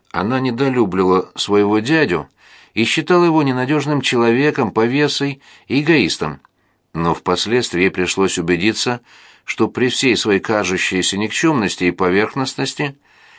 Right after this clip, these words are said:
ее родственник далеко не глуп, а в некоторых отношениях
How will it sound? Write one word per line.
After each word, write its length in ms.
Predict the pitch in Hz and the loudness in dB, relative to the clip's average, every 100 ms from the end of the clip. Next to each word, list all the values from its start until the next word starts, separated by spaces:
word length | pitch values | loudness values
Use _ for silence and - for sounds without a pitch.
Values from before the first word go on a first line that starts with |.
| - - _ - | -20 -20 _ 0
ее 220 | 120 139 | 2 4
родственник 500 | 160 185 - 92 82 | 4 4 2 -4 0
далеко 300 | 92 104 156 | 0 0 -2
не 140 | 170 | -2
глуп, 360 | 139 95 90 - - _ _ _ _ | 0 0 0 -2 -20 _ _ _ _
а 200 | 85 82 | -2 -2
в 60 | 76 | 0
некоторых 460 | 90 92 - 87 | -2 -2 -2 -2
отношениях 760 | 101 87 98 98 - 147 147 - | -2 -2 -2 -2 -2 -2 -2 -4